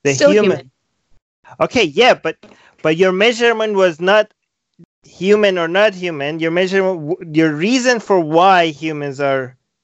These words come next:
Speaker 1: more valuable is because of their cognitive abilities. So they, if based on your own measurement, the humans that don't have higher cognitive abilities, should we go out and eat them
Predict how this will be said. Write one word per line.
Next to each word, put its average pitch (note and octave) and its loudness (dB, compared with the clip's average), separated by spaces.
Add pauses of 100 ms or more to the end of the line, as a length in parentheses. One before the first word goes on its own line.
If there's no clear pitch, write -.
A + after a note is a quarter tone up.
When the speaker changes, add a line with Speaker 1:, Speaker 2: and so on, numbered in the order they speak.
(160)
Speaker 1:
more C#3 -2
valuable C3 -2
is F#3 0
because E3+ -4
of D#3+ -4
their D3+ -2
cognitive D3 -6
abilities. F3+ 0 (300)
So E3 0
they, E3+ 0 (120)
if D#3+ -4 (200)
based F3+ 0
on F3 -4
your D#3 -2
own A#3 0
measurement, F3+ -4 (460)
the D#3 0
humans G3+ 0
that E3 0
don't A3 0
have F3 -2
higher D#3+ -2
cognitive D3 -4
abilities, D3+ -2 (540)
should E3 0
we F3 4
go D#3 2
out F3+ 2
and G#3+ -2
eat D4 -10
them D#3+ 0